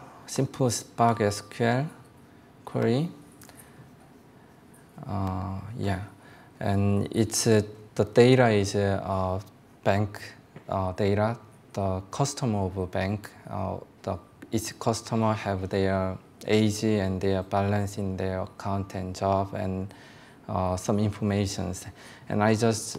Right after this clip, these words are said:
uh, run query that, uh, uh, count,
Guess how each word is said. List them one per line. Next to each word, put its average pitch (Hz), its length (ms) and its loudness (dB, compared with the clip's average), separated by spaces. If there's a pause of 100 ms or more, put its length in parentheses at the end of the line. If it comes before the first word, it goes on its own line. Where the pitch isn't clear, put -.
uh, 98 520 2 (320)
run 107 500 2 (100)
query 123 440 6
that, 95 260 2 (480)
uh, 95 460 0 (420)
uh, 95 360 -6 (720)
count, 131 580 2